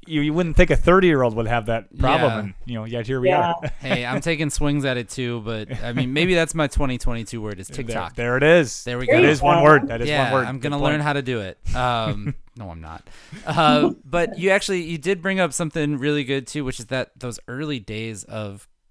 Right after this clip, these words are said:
Speaker 2: creating content now, which, like I said, is, is such a prevalent thing now. I mean, even, like,
Speaker 3: Yeah.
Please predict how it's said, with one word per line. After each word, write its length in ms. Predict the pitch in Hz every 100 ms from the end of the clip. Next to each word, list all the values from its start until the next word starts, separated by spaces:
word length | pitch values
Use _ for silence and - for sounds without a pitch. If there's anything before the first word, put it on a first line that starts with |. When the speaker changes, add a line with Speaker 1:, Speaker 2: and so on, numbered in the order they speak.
| _
Speaker 2:
creating 420 | - 113 123 120
content 420 | 104 113 117 98
now, 400 | 113 113 101 95 - _ _ _
which, 240 | 131 -
like 140 | 139
I 40 | 131
said, 220 | 135 127
is, 360 | 120 110 - - _
is 200 | 127 117
such 360 | - 135 131 -
a 80 | 127
prevalent 560 | - - 127 135 165 160
thing 260 | - 196 202
now. 280 | 175 202 -
I 60 | 131
mean, 180 | 123
even, 260 | 110 110 113
like, 200 | 98 226
Speaker 3:
Yeah. 120 | 190